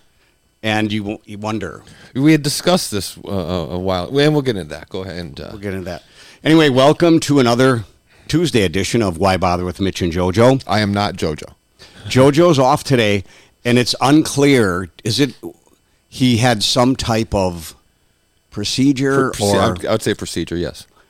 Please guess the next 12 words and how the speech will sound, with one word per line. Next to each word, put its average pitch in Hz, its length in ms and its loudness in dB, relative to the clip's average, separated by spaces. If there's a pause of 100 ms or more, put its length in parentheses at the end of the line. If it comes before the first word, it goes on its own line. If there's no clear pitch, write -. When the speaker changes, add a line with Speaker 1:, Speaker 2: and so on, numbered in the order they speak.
(140)
Speaker 1:
And 101 200 -2
it 98 160 -6
doesn't 123 320 0
appear 120 320 -2
to 113 100 0
be 95 420 -6 (580)
dental. 92 600 -4
It - 180 -14
appears 101 420 -8
to 92 100 -10
be 92 120 -8
surgical. 87 720 -6